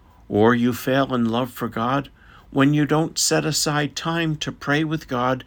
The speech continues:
in community on Sunday. Or we are not truly loving our neighbor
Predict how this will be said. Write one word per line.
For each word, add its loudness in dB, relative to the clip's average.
in 2
community 0
on -6
Sunday. -2
Or 6
we 4
are 2
not 0
truly 0
loving 0
our -2
neighbor -2